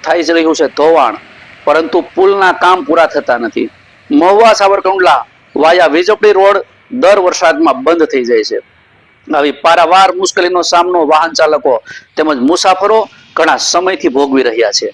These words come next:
હાડીડા વીજપડી રોડ, નવા બનેલ રોડમાં પણ ખાડા પડી ગયા છે. આવી એમની અનેક વાર પ્રિન્ટ મીડિયા મારફતે પણ ધ્યાન દોર્યું છે, છતાં તંત્રના અધિકારીઓ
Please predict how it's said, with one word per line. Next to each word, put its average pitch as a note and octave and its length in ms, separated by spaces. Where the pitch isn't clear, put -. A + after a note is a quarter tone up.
હાડીડા F#3 460
વીજપડી F#3 440
રોડ, F#3+ 180
નવા G#3+ 320
બનેલ G3 280
રોડમાં G3+ 480
પણ G#3 140
ખાડા F3+ 320
પડી D3+ 200
ગયા C#3 220
છે. D3 80
આવી D#3+ 220
એમની G#3 380
અનેક G#3 320
વાર G3 200
પ્રિન્ટ F#3+ 240
મીડિયા E3+ 320
મારફતે E3+ 420
પણ D#3 240
ધ્યાન E3 300
દોર્યું C3 300
છે, G#2+ 100
છતાં D#3 400
તંત્રના F#3+ 500
અધિકારીઓ G3+ 600